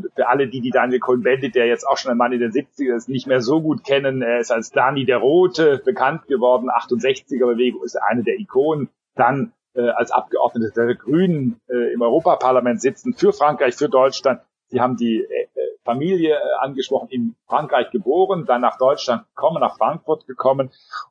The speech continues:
Und, äh, ich, vielleicht nur einen Satz noch zur Form. Es ist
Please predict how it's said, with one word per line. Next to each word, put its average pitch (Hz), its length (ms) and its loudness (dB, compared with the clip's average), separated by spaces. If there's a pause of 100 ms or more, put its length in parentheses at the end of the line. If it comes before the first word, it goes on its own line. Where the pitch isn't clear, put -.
Und, 147 400 0
äh, 131 360 4
ich, - 180 -12 (120)
vielleicht 160 260 0
nur 170 160 2
einen 165 180 2
Satz 156 220 0
noch 160 140 0
zur 139 160 -2
Form. 170 320 0
Es 170 140 -6
ist - 220 -12